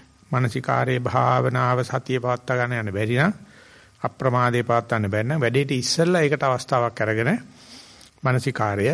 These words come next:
සතිය අප්‍රමාදේ පවත්වනවා. ඊට පස්සේ වැඩේ ඉවර වුණාට පස්සෙත් අවස්ථාවක් විශේෂයෙන් අරගෙන මානසිකාරය පවත්වලා බැලුවොත් තේරුම් ගනීවි අපේ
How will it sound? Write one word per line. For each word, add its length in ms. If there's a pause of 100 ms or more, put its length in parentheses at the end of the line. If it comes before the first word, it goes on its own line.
(460)
සතිය 500 (480)
අප්‍රමාදේ 560
පවත්වනවා. 540 (480)
ඊට 180
පස්සේ 180
වැඩේ 240
ඉවර 120
වුණාට 280
පස්සෙත් 440 (480)
අවස්ථාවක් 600
විශේෂයෙන් 500
අරගෙන 360 (1800)
මානසිකාරය 600
පවත්වලා 440
බැලුවොත් 420 (1200)
තේරුම් 360
ගනීවි 480 (580)
අපේ 380